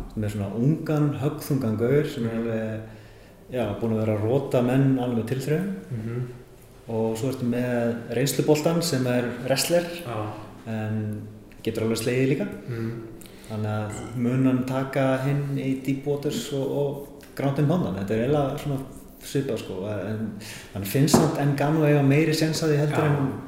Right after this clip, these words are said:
Speaker 1: Volkan.
Speaker 2: Algjörlega.
Speaker 1: Það er allavega mín tilfinning.
Speaker 2: Ég, sko, já, eitt er þetta með Stipe, sko, því ég ætla að velja hann.
Speaker 1: Mm.
Speaker 2: Ég hef alltaf veðjað gegn Stipe.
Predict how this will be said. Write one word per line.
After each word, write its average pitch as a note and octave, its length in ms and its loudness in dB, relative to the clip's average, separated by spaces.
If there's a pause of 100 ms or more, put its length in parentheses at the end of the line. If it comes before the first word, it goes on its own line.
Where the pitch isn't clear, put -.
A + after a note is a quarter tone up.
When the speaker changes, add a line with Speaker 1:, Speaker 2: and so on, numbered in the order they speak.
(120)
Speaker 1:
Volkan. C#3+ 420 2
Speaker 2:
Algjörlega. A2 420 -4 (160)
Speaker 1:
Það - 20 -10
er A#2 120 -4
allavega A#2+ 280 -2
mín C3 80 0
tilfinning. C#3 360 -2 (320)
Speaker 2:
Ég, B2 500 2 (460)
sko, - 160 -4
já, A2+ 340 -2
eitt D#3+ 260 2
er D3 80 4
þetta C#3 100 4
með C#3+ 140 4
Stipe, D3 340 4
sko, A#2+ 140 -4
því A2+ 100 -2
ég A#2+ 80 4
ætla B2+ 180 4
að B2+ 60 4
velja C3+ 180 4
hann. G#2+ 220 -4 (180)
Speaker 1:
Mm. A#2 160 -2
Speaker 2:
Ég B2+ 60 0
hef F3 320 0
alltaf D#3+ 140 4
veðjað E3 340 6
gegn D#3+ 180 2
Stipe. D3+ 400 2